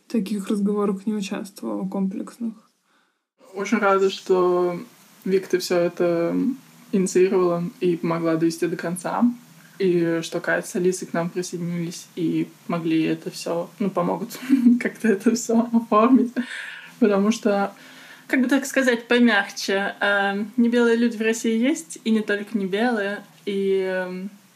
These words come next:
Speaker 2: нас становится всё больше, и мы становимся всё громче, и видимее, и заметнее.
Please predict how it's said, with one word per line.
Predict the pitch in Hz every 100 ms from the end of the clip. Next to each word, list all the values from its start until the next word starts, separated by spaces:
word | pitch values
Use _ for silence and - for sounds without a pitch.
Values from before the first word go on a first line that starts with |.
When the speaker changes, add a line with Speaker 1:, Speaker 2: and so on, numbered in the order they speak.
| _ _ -
Speaker 2:
нас | 226
становится | 226 208 208 202
всё | - 180
больше, | 190 262 - 269 269
и | 214
мы | 214
становимся | 202 196 196 196 -
всё | - 185
громче, | 180 196 240 233 214 226 - -
и | 185
видимее, | 185 185 202 196 190 208 - -
и | 180 180 175 175 175 175 175
заметнее. | 180 180 226 220 208